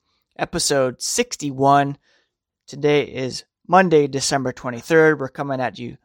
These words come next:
later in the day following a Bruins win over the Washington Capitals. Before we get into that, may I remind you that we are part of the Locked On Podcast Network,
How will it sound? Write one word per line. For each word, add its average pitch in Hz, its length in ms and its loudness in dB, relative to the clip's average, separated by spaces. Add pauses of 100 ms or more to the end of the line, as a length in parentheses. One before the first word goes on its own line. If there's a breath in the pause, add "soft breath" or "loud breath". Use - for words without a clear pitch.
(180)
later 190 320 6
in 135 80 2
the 131 100 -6
day 135 420 -2 (500 soft breath)
following 170 520 4
a 123 120 -8
Bruins 175 420 -2
win 151 380 -4
over 147 340 -2
the 131 200 -14
Washington 131 580 -6
Capitals. 156 640 2 (420)
Before 196 300 2
we 170 100 4
get 147 160 2
into 131 240 -6
that, 135 360 2 (540 soft breath)
may 147 160 4
I 147 40 8
remind 151 480 6
you 151 160 0
that 131 320 -4
we 147 260 -4
are 143 300 2
part 175 340 4
of 131 160 -2
the 131 140 -2
Locked 135 340 -2
On 123 180 -6
Podcast 123 640 -4
Network, 180 440 0